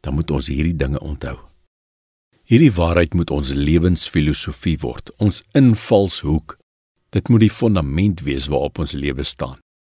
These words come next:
Want as ons nie daarby hou nie, en dit een honderd persent navolg nie, dan gaan ons foute maak, en ons gaan vou en hard val.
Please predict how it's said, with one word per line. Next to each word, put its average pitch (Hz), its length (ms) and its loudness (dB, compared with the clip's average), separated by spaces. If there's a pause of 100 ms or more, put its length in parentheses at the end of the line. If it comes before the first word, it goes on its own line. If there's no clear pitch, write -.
(140)
Want 104 180 -2
as 107 140 0
ons 95 180 2
nie 117 240 6
daarby 92 440 2
hou 78 180 2
nie, 64 240 -4 (180)
en 80 200 -4
dit 95 200 0 (120)
een 143 320 6 (160)
honderd 101 360 4 (120)
persent - 480 -2
navolg 87 720 0
nie, 95 120 -12 (480)
dan 71 120 -6
gaan 76 240 -4
ons 67 200 -4
foute 80 320 -2
maak, 57 320 -10 (560)
en 67 160 -4
ons - 160 -8
gaan 64 120 -6
vou 104 280 2 (380)
en 60 260 -6
hard 64 320 -4
val. - 220 -12